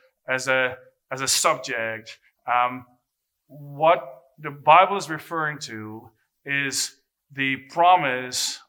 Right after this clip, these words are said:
of restoration. It is referring to the promise of justice. It is referring to, uh,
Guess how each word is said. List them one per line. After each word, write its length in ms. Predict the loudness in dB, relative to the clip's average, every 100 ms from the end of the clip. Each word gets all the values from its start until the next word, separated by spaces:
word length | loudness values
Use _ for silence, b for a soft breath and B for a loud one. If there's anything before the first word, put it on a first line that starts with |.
| 0
of 180 | 0
restoration. 920 | 2 0 0 -4 -4 -4 -6 -10 -18 _ _ b b
It 80 | -8
is 120 | -4
referring 440 | -6 -2 -2 0
to 80 | -2
the 100 | -8
promise 720 | -8 4 6 6 2 -4 -6 -4
of 340 | 0 0 -2 -20 _ _
justice. 800 | -4 -2 -2 -4 -6 -12 -10 -10 -12 b b
It 80 | -6
is 160 | -4
referring 540 | -2 -6 -4 -4 -4 -4
to, 420 | -8 -6 -8 -12 _ _ -4
uh, 160 | -4